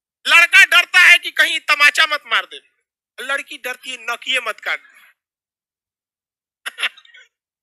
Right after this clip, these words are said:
खैर, ये मजाक वाली बात थी, इसको serious नहीं ले। तो राम जी ने क्या कहा था कि देखो, मायने ये नहीं रखता है कि तुम कितना किए हो, मायने ये रखता है तुम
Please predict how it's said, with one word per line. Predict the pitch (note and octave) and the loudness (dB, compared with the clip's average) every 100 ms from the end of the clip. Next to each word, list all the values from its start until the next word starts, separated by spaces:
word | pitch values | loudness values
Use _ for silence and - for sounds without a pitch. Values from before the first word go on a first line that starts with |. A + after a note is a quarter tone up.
| - - - | -14 -12 0
खैर, | D#4 D#4+ | 2 2
ये | D#4+ | -2
मजाक | B3 B3 C4 A3+ | -2 0 0 -2
वाली | G#3 | -10
बात | F#3+ D#3 - | -10 -12 -14
थी, | |
इसको | G#3 - A#3+ | -18 -14 -12
serious | - A#3+ G#3+ | -8 -8 -8
नहीं | F#3+ | -18
ले। | D#3+ - _ _ - | -20 -20 _ _ -16
तो | D#4 A3+ | -16 -14
राम | G3 B3+ D#4 D4 | -4 0 0 -4
जी | D4+ | -12
ने | C#4 | -6
क्या | C#4 B3 | -4 -4
कहा | F#3+ E3+ | -6 -12
था | - F3 | -14 -18
कि | - - _ _ | -18 -20 _ _
देखो, | A3+ - D#3 _ _ _ _ _ _ _ _ _ _ _ _ _ - | -14 -14 -20 _ _ _ _ _ _ _ _ _ _ _ _ _ -4
मायने | B3 D4 D4+ | -2 -2 -4
ये | A3 B3 | -8 -8
नहीं | C#4+ C4+ | -8 -10
रखता | A#3+ - A3+ | -12 -10 -12
है | |
कि | - | -12
तुम | - G3+ | -20 -20
कितना | _ _ - | _ _ -12
किए | G#3+ - F3 | -12 -10 -14
हो, | D#3+ _ _ _ _ _ - | -14 _ _ _ _ _ -14
मायने | G3 G#3 | -14 -12
ये | F#3+ F#3+ A#3 | -14 -12 -14
रखता | G#3 - | -16 -16
है | G3+ | -16
तुम | _ | _